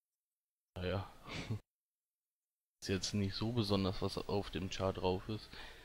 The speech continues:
Einzig Gute da drauf sind hier diese magische Kupfererze.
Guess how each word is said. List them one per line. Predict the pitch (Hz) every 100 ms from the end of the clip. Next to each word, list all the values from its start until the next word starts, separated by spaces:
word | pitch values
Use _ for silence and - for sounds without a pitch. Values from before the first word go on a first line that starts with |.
| - -
Einzig | 92 98 104
Gute | - 110 117
da | 110
drauf | 104 104 107
sind | - 107
hier | - 110 110
diese | 113 110 104 110 104 - 113
magische | 107 101 - 104
Kupfererze. | - - 107 80 87 - 101